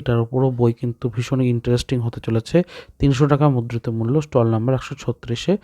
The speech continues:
বাণী শিল্পের এই নতুন বইটি তোমরা পেয়ে যাবে। উদ্ভাস থেকে আসতে চলেছে আর্থার কোনান ডয়েলের উপর একটি বিশেষ বই। বইটির দাম রাখা হয়েছে পাঁচশো টাকা এবং বইটির সাথে ফ্রি বুকমার্কও তোমরা পাচ্ছ। তো অবশ্যই এই বইটিকেও কালেক্ট করে নিতে পারো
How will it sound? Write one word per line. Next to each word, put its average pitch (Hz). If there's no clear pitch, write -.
বাণী 113
শিল্পের 143
এই 113
নতুন 107
বইটি 107
তোমরা 123
পেয়ে 127
যাবে। 113
উদ্ভাস 156
থেকে 175
আসতে 135
চলেছে 120
আর্থার 123
কোনান 131
ডয়েলের 117
উপর 123
একটি 123
বিশেষ 120
বই। 120
বইটির 135
দাম 120
রাখা 139
হয়েছে 147
পাঁচশো 123
টাকা 117
এবং 120
বইটির -
সাথে 123
ফ্রি 143
বুকমার্কও 127
তোমরা 120
পাচ্ছ। -
তো 131
অবশ্যই 139
এই 120
বইটিকেও 127
কালেক্ট 117
করে 117
নিতে 113
পারো 120